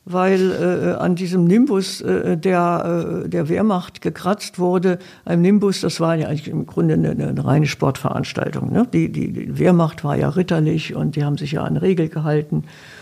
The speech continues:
und die waren untadelig. Und das waren alles untadelige Leute, die ihre Pflicht getan haben für, ja, vor allen Dingen fürs Vaterland. Und mit dieser Legende wurde da aufgeräumt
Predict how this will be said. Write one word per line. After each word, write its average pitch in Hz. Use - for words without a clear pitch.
und 170
die 170
waren 165
untadelig. 139
Und 151
das 175
waren 175
alles 165
untadelige 180
Leute, 170
die 165
ihre 160
Pflicht 180
getan 139
haben 131
für, 139
ja, 151
vor -
allen 170
Dingen 160
fürs 160
Vaterland. 131
Und 185
mit 175
dieser 202
Legende 175
wurde 180
da 180
aufgeräumt 139